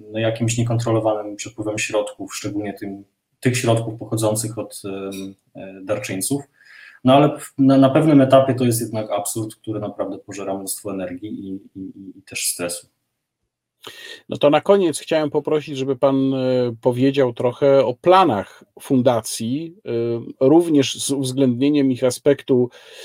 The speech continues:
Speaker 2: finansowego, bo tu jest okazja, żeby do ewentualnych, e, darczyńców zaapelować o pomoc. Sytuacja jest dla wielu branż bardzo trudna, mm, i dla N G O S-ów również jest bardzo trudna, e,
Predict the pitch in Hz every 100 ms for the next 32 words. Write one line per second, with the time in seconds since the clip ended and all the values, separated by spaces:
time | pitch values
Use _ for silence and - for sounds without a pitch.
0 | - _ 156 156 147 - 135 123 110 127
1 | 123 139 127 127 - 135 139 135 135 117
2 | 120 117 110 113 117 117 120 123 127 123
3 | 123 123 123 113 - - 117 110 123 117
4 | - 190 190 - 107 110 120 117 131 120
5 | 113 107 101 - - - 117 113 113 113
6 | - 120 101 101 139 - - - 127 131
7 | 135 139 - 131 127 - - 123 131 135
8 | 127 123 131 131 117 120 147 143 139 -
9 | 139 104 104 110 143 - _ _ _ _
10 | - 117 117 117 117 120 120 123 120 -
11 | 185 180 170 156 147 156 - 139 175 175
12 | 151 131 131 120 131 127 123 113 120 92
13 | 101 117 156 - _ - - _ -